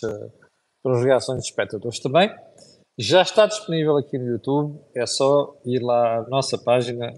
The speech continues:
consultar. Segundo ponto, já sabe que a Cor do Dinheiro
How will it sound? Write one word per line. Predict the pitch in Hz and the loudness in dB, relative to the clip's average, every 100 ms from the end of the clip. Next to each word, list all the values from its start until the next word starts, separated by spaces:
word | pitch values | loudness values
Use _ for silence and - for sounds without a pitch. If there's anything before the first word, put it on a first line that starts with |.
| - | -4
consultar. | 147 - 104 - - _ _ _ _ _ _ _ _ _ | -4 -4 -8 -10 -20 _ _ _ _ _ _ _ _ _
Segundo | 185 247 262 240 208 | 0 2 4 4 2
ponto, | - 170 170 185 208 214 - _ _ _ - | 2 4 4 2 -4 -6 -10 _ _ _ -14
já | 110 139 135 | 0 4 4
sabe | - 170 190 | 6 2 2
que | - 175 156 - | -2 -2 -2 -2
a | 123 | -2
Cor | - 190 220 | 4 2 4
do | 208 | 0
Dinheiro | 175 127 101 101 143 | 0 -2 -2 -4 -10